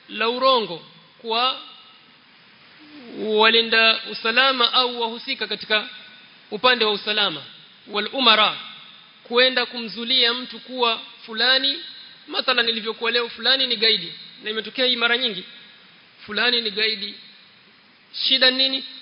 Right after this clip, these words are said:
Wamuona siku hizi ana ndevu, siku hizi avalia kanzu wa kadha, basi ndo kesi yake. Kenda kumshtaki na ilhali hana hatia hiyo,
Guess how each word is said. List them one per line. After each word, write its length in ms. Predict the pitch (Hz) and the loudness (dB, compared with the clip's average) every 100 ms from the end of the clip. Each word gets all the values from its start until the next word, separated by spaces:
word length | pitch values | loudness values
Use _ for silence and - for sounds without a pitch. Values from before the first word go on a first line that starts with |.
| - 220 | -20 -12
Wamuona 480 | 196 208 233 240 226 | -8 -4 -2 -4 -8
siku 180 | - 247 | -10 -10
hizi 180 | 220 | -8
ana 160 | 220 214 | -6 -6
ndevu, 420 | 214 240 196 196 226 - - - - _ - - | -2 -2 -2 -10 -18 -20 -20 -20 -20 _ -20 -20
siku 200 | - 220 | -18 -6
hizi 280 | 240 214 226 | -4 -2 -2
avalia 480 | 214 185 214 233 220 | -2 -2 -2 -2 -2
kanzu 500 | 233 240 240 202 214 | -2 -2 -4 -6 -10
wa 80 | 196 | -8
kadha, 400 | 233 226 202 - - - - - - - - - - | -4 -4 -6 -12 -20 -20 -20 -20 -20 -20 -20 -20 -8
basi 420 | 220 262 240 190 165 - - _ - - | 2 2 2 -4 -16 -20 -20 _ -20 -14
ndo 240 | 208 208 | -6 -4
kesi 260 | 226 220 240 | -4 0 2
yake. 240 | 208 156 139 - - - _ - - - - | 2 0 -14 -20 -20 -20 _ -20 -20 -16 0
Kenda 300 | 269 277 254 | 2 2 0
kumshtaki 640 | 269 254 - 302 277 285 349 - - | -2 -8 -4 -2 0 -4 -6 -12 -8
na 100 | 233 | -4
ilhali 600 | 240 233 269 269 262 262 302 - - - - - - - - | -2 0 2 2 0 -2 -6 -18 -20 -20 -20 -20 -18 -14 -2
hana 280 | 277 302 254 | 0 2 0
hatia 400 | 240 - 247 220 | -2 -2 -2 0
hiyo, 320 | 240 190 | 0 -2